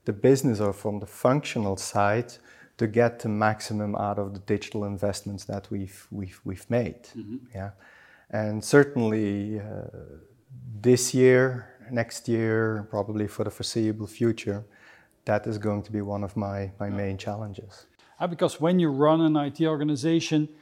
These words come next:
Speaker 2: I mean, you need to build the credibility and the reputation in order to, um,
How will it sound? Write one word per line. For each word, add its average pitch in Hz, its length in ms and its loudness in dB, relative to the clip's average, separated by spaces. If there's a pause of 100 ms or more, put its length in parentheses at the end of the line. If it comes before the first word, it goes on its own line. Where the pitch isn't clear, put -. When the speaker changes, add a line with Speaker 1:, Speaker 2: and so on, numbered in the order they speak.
(180)
Speaker 2:
I - 40 -6
mean, 147 140 2
you 156 120 4
need 185 400 4
to 156 60 -4
build 160 560 2
the 170 80 0
credibility 160 800 6
and 151 120 6
the 139 80 4
reputation 156 1040 6 (320)
in 151 160 2
order 160 340 8
to, 160 300 2 (360)
um, 131 720 -2